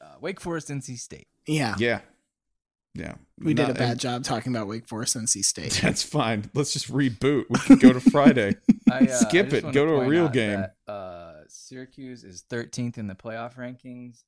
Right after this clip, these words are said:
Speaker 1: and it appears that they are down at, uh, fifty-eighth in S and P Plus. So
Speaker 2: Okay.
Speaker 1: I would say it's a good time to short Syracuse, but they're playing Louisville, so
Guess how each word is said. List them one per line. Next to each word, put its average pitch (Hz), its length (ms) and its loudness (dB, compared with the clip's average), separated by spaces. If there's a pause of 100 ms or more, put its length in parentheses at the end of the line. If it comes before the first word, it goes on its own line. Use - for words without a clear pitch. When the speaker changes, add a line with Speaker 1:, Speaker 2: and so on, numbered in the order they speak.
Speaker 1:
and 92 500 -20 (200)
it - 140 -20 (160)
appears 151 1000 -20 (220)
that 123 300 -20 (180)
they 92 340 -20 (140)
are 85 480 -20 (180)
down 98 440 -20 (180)
at, - 260 -20 (680)
uh, 50 360 -20
fifty-eighth - 840 -14
in 98 120 -10
S 95 180 -12
and 87 160 -14
P 98 160 -16
Plus. - 520 -18 (320)
So - 260 -20 (140)
Speaker 2:
Okay. 196 480 2 (1700)
Speaker 1:
I 113 100 -10
would 220 440 -6
say 175 280 -2
it's 170 120 -10
a 156 60 -8
good 139 180 -4
time 160 280 -6
to 131 40 -10
short - 300 -10
Syracuse, 175 580 -8
but - 200 -8
they're 127 80 -8
playing 185 420 -6
Louisville, 123 460 -6
so 127 460 -6